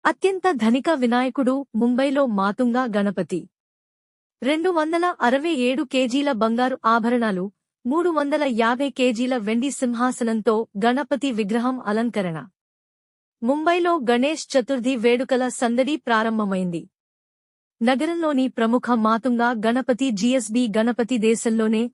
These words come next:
అత్యంత ధనిక వినాయకుడిగా మరోసారి గుర్తింపు పొందారు. డెబ్బై ఏళ్లుగా గౌడ సారస్వత బ్రాహ్మణ జీఎస్బీ ట్రస్ట్ ఈ విగ్రహాన్ని ప్రతిష్ఠిస్తోందని నిర్వాహకులు తెలిపారు. గణపతి విగ్రహానికి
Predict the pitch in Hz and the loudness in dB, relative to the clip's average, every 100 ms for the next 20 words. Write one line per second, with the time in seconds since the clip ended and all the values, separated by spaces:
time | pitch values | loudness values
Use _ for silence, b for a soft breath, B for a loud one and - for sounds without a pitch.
0 | - 262 - 339 277 247 185 220 226 262 | -2 -2 -2 -2 0 0 2 2 2 0
1 | 202 208 240 262 254 214 208 214 190 196 | 0 0 0 0 0 0 0 -2 -2 0
2 | 202 220 277 269 311 226 214 - 302 254 | 0 0 0 0 -2 0 -2 -2 -4 -4
3 | 196 196 180 170 156 - _ _ _ _ | -4 -2 -2 -4 -6 -12 _ _ _ _
4 | _ _ _ _ _ 202 247 254 320 349 | _ _ _ _ _ 0 2 2 0 0
5 | 247 269 294 277 285 208 220 269 320 - | 2 2 2 0 0 2 2 2 0 0
6 | 269 277 - 262 254 202 220 233 247 226 | 0 0 -2 0 0 0 0 0 0 0
7 | 185 247 226 190 226 196 226 240 - 226 | 0 0 0 -2 -4 -2 -2 -2 -4 -4
8 | 254 254 240 254 269 285 302 285 226 247 | -2 -2 -2 -2 -2 -2 -2 -2 -2 -2
9 | - 285 - 254 240 233 254 294 220 233 | -4 -6 -2 0 2 2 0 -2 0 0
10 | 262 262 254 247 247 220 185 170 170 147 | 0 -2 -2 -2 -2 -2 -2 -4 -6 -6
11 | 180 _ _ _ _ _ _ _ _ _ | -14 _ _ _ _ _ _ _ _ _
12 | 202 254 302 392 403 277 240 233 240 247 | 0 2 2 -2 0 0 0 0 2 2
13 | 233 262 | 0 -2